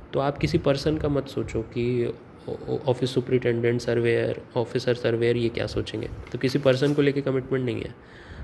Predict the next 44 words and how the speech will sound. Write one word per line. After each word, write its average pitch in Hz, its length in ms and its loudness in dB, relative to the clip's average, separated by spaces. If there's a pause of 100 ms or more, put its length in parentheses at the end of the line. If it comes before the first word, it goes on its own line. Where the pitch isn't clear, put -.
(140)
आपका 127 280 4
commitment 139 500 2
होना 135 180 0
चाहिए 139 280 0
कि 143 260 -2 (280)
कॉन्स्टिट्यूशन 120 560 2
में 135 140 0
क्या 135 100 0
लिखा 131 280 0
है, 135 180 -8 (640)
ठीक 147 180 0
है, 123 120 0 (260)
सर्वे 123 320 2
से 131 120 2
related 127 420 4
अगर 123 140 4
कुछ 123 180 2
लॉ 120 200 4
है 127 160 0
तो 123 120 -2
उससे 120 220 -2
रिले-, 131 260 0
उस, - 260 -2 (180)
उसके 127 220 0
प्रति 131 280 -2
होना 131 160 2
चाहिए, 135 320 -4 (480)
code 127 120 6
of 127 160 4
ethics, 135 340 0
code 117 220 0
of 117 160 -2
conduct, 131 420 -2 (220)
manual 123 320 2
of 120 180 2
office 113 280 0
procedure, 135 500 0
मैं 135 240 0
committed 131 420 2
हूँ 156 100 0
इस 139 80 -2
book 127 260 0
को - 80 2
लेके, - 320 -2